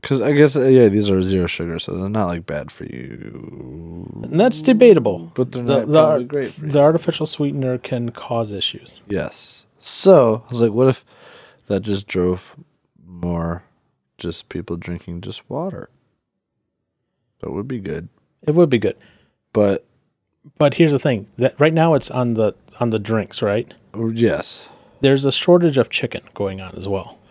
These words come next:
Speaker 1: Yeah, my chicken wings. Hmm.
Speaker 2: Yep, chicken wings.
Speaker 1: I love chicken wings.
Speaker 2: Well, not even chicken wings.
Speaker 1: Just chicken.
Speaker 2: Chicken
Speaker 1: But
Speaker 2: in general. Um, in Great Britain,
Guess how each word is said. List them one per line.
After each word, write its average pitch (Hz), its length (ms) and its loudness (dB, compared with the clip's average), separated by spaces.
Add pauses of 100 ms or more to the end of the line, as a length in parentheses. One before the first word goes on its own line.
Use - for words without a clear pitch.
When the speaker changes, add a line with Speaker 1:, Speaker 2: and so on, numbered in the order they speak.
(400)
Speaker 1:
Yeah, 339 200 4
my 302 160 -4
chicken 427 340 0
wings. 349 560 -8 (240)
Hmm. 392 160 -2
Speaker 2:
Yep, 135 140 0 (100)
chicken 151 320 -2
wings. 147 520 0 (260)
Speaker 1:
I - 40 -14
love 254 340 -8
chicken 123 340 -12
wings. - 420 -20 (380)
Speaker 2:
Well, 160 120 4
not 180 180 4
even 165 160 2
chicken 170 280 0
wings. 90 280 -6 (200)
Speaker 1:
Just - 240 -4
chicken. 135 220 0 (200)
Speaker 2:
Chicken 165 280 -2
Speaker 1:
But 147 60 2
Speaker 2:
in 127 60 0
general. 123 400 0
Um, 113 240 -8
in 113 460 -6 (120)
Great 139 240 -2
Britain, 120 300 -2